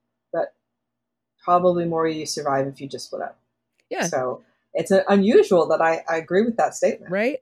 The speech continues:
Speaker 2: But it's also a black horror movie, and it's one of those things, too, where you're just like, we have to, like, really look at this of, like, okay, what's gonna make us the most effective? So-and-so go here, so-and-so. So they make a plan, right? So,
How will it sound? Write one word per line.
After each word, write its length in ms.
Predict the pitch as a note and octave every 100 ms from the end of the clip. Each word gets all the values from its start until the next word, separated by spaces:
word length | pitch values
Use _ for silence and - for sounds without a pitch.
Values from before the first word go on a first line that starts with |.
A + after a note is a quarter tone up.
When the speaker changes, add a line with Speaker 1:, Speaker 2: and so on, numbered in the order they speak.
| _
Speaker 2:
But 100 | A3
it's 120 | A3
also 360 | F#3 G#3 B3 A#3+
a 80 |
black 320 | F#3 F#3+ A#3+ -
horror 280 | G#3 D#3+
movie, 360 | D3+ C#3+ C3+ D3
and 80 | D3
it's 160 | -
one 180 | E3 D#3
of 80 | D#3
those 180 | D3+ D3+
things, 240 | D#3+ D3
too, 140 | - F#3
where 60 |
you're 160 | D3+ C#3+
just 260 | D3 -
like, 380 | D3+ C#3+ C#3 -
we 140 | - D3+
have 280 | D3+ D3 -
to, 100 | E3
like, 360 | D#3 D3 C3+ -
really 300 | C#3+ C#3+ D3+
look 200 | D#3 D#3+
at 120 | F3+
this 180 | E3+ -
of, 100 | D3
like, 220 | C#3+ C#3
okay, 580 | C#3 F#3+ F#3 D#3+ C#3+ C#3 _ _ _ -
what's 200 | D3 -
gonna 160 | D#3
make 200 | D3+ C#3+
us 100 | D3
the 60 | -
most 240 | D3 C#3+
effective? 720 | D3+ C#3+ F3+ - D3 C#3 C#3 - _ _
So-and-so 480 | - D#3 D3+ D3+ D#3+
go 160 | D#3
here, 340 | D3+ - G3 G#3
so-and-so. 380 | - D3 C#3 D3
So 140 | -
they 100 | D#3+
make 160 | D#3 D3+
a 60 |
plan, 360 | D3+ D3 A#2 A#2
right? 300 | A#2+ B2+ -
So, 380 | - B2 A#2+